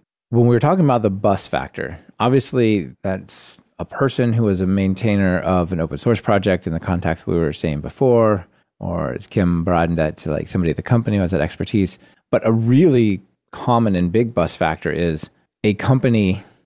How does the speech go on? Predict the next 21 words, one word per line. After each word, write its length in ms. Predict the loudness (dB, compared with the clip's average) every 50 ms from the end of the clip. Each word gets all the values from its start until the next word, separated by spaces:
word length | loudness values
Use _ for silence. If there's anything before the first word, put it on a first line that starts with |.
| _ _ _
has 260 | -6 -2 -2 0 0 2
a 140 | 0 0
p-, 180 | 0 -2 -8 -20 -20 -20 _ _
closed 460 | _ -6 0 2 4 4 4 4 2 0
source 360 | 0 2 2 2 2 0 -2
project 760 | -6 -2 0 2 2 2 2 0 -2 -2 -4 -6 -10 -14 -16 _ _ _ _
and 140 | -2 0 0
they 80 | 0
either 240 | 0 0 0 0 0
go 220 | 0 2 2 4 4
out 100 | 2 2
of 80 | 2
business 380 | 0 0 0 0 -2 -2 -2 -2
or 120 | -4 -2
they 140 | -2 0 0
get 220 | 0 0 -2 -2 -4 _ _ _ _ -2
disinterested 720 | 0 0 0 0 0 0 2 2 2 0 2 0 0 0 0
in 260 | 2 0 0 -2 -4 _
continuing 600 | -4 -4 -4 -2 0 2 2 4 4 2 2 0 0
that 160 | -2 -4 -4
project, 520 | -2 -2 0 0 0 -2 -2 -4 -4 -10